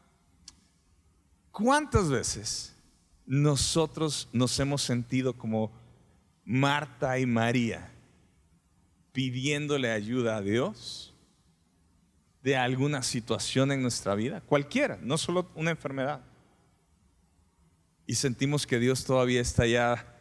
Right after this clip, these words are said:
<laughs> en no sé dónde, en sus dos días de retraso?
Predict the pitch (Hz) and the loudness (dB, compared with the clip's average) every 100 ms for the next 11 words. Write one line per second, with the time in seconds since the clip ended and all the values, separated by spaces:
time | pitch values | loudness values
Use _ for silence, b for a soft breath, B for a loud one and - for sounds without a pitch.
0 | _ _ _ 605 539 _ - - 131 131 | _ _ _ -12 -12 _ -2 0 4 2
1 | - 135 131 143 151 156 - - - _ | 2 2 2 2 2 0 -4 -20 -20 _
2 | _ _ _ _ _ _ _ _ 135 143 | _ _ _ _ _ _ _ _ 0 2
3 | 135 120 143 135 139 139 127 117 117 117 | 0 2 2 2 2 2 2 2 2 2
4 | 131 127 - | 0 -2 -8